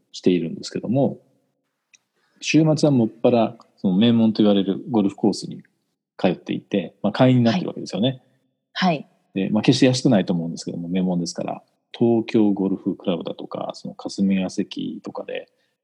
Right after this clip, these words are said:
Speaker 1: そうした人たちとのですね、ネットワーキングアップに、が励んでいるというふうに話していました。まあ、彼はね、
Speaker 2: はい。
Speaker 1: ネットワーキングアップっていうことは使っていなかったですけれども、
Speaker 2: はい。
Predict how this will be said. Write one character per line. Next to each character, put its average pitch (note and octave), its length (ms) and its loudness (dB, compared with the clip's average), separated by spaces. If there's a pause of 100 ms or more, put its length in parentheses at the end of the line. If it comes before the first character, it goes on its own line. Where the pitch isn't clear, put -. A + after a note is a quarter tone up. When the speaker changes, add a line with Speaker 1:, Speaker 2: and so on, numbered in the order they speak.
(180)
Speaker 1:
そ G#2+ 160 0
う - 20 2
し - 80 -4
た G#2+ 120 2
人 - 140 -6
た F2 120 0
ち - 160 -10
と - 60 -14
の - 60 -12
で - 60 -18
す - 100 -8
ね、 F#2+ 120 2
ネ F2+ 120 -4
ッ - 80 -10
ト A2 100 2
ワ G2+ 80 4
ー - 40 -2
キ G2+ 120 -2
ン G2 60 2
グ F#2+ 200 -4
ア - 100 -4
ッ - 40 -8
プ - 160 -12
に、 G#2+ 300 -2 (300)
が F2+ 140 -4
励 A2 220 2
ん F#2+ 40 2
で E2 80 -6
い D2+ 60 -10
る - 60 -20
と - 180 -20 (500)
い A2 80 6
う - 40 8
ふ - 20 4
う - 20 4
に E2+ 140 -2
話 - 260 -6
し - 20 -14
て - 60 -14
い - 40 -14
ま - 80 -18
し - 60 -16
た。 - 120 -20 (180)
ま B2+ 80 4
あ、 - 40 0
彼 F3+ 140 6
は F#2+ 140 2
ね、 G#2 120 4
Speaker 2:
は F#2+ 60 4
い。 - 20 2
Speaker 1:
ネ G2+ 60 2
ッ - 20 -2
ト B2+ 120 4
ワ A2 60 4
ー A2 40 2
キ B2 80 4
ン - 20 4
グ A2+ 60 4
ア A2 40 6
ッ - 20 -4
プ - 140 -8
っ - 20 -16
て - 120 -6
い - 20 -6
う - 40 -10
こ - 60 -20
と - 80 -8
は - 80 -6
使 - 180 -4
っ - 80 -4
て - 80 -2
い G2 40 2
な G#2 100 2
か A2 120 -2
っ - 60 -6
た - 100 -8
で - 60 -14
す - 100 -14
け F2+ 100 -6
れ E2+ 60 -8
ど - 60 -12
も、 - 300 -10 (500)
Speaker 2:
は - 160 -6
い。 D#3+ 120 -8